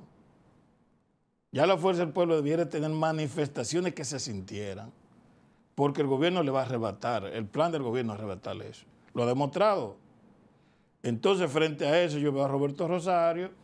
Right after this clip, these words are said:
Radamés Jiménez ha emitido declaraciones, pero el gobierno quiere ir para adelante en la práctica. Entonces, tiene que haber acciones que de verdad confirmen una voluntad. Porque no es casual que Leonel Fernández apareciera el domingo apoyándolo, porque tenía la información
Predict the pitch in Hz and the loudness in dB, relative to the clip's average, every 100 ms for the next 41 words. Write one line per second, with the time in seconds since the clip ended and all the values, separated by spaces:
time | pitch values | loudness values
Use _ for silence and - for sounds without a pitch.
0 | - - - - 117 117 120 127 131 135 | -20 -20 -14 -2 0 2 2 0 0 0
1 | 139 143 139 156 151 151 151 156 165 180 | 0 0 0 2 2 0 0 0 2 0
2 | 185 202 196 123 92 82 95 95 95 - | 0 -2 -2 -4 -6 -10 -10 -10 -10 -8
3 | 117 117 120 120 139 143 170 233 233 - | -6 -4 -4 -2 0 2 2 2 0 -2
4 | 127 117 - - 196 - - - _ _ | -2 -2 -2 0 -2 -4 -16 -20 _ _
5 | - - - _ 139 120 190 311 175 151 | -20 -20 -20 _ -2 0 0 0 0 0
6 | 113 107 170 - 127 160 196 - 135 113 | 0 0 -2 -2 -2 -2 -6 -6 -4 -4
7 | 95 92 135 160 117 131 123 113 135 120 | -4 -4 -4 -6 -6 -4 -4 -4 -6 -6
8 | 117 131 135 123 123 - - - - - | -4 -4 -6 -6 -6 -6 -10 -20 -20 -20
9 | - - - 214 233 220 214 175 139 202 | -20 -14 2 4 4 2 0 0 4 2
10 | 185 147 147 143 143 127 135 131 131 131 | 2 -2 -2 0 -2 -4 -6 -6 -4 -4
11 | - 123 117 120 113 110 113 110 104 98 | -2 -4 -4 -4 -4 -4 -4 -4 -6 -6
12 | 101 120 113 104 123 127 120 123 120 117 | -6 -4 -4 -6 -8 -8 -6 -6 -8 -6
13 | 120 104 113 113 | -8 -8 -10 -12